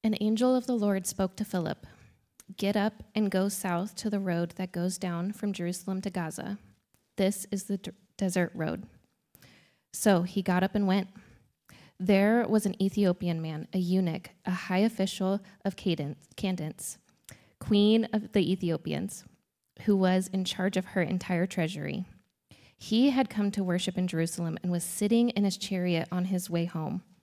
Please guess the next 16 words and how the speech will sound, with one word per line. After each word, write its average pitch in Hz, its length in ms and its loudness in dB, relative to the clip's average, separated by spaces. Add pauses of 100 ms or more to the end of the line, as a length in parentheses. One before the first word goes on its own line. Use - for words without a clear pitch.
(400)
reading 202 360 4
the 254 80 2
prophet 202 340 -2
Isaiah 165 480 0
out 165 160 -4
lou-, 185 180 -2 (120)
aloud. 185 480 2 (920)
The 208 80 0
Spirit 247 520 4
told 214 280 2
Philip, - 520 -2
"Go 220 380 4
and 202 160 2
join 190 280 2
the 226 60 4
chariot." 165 520 -2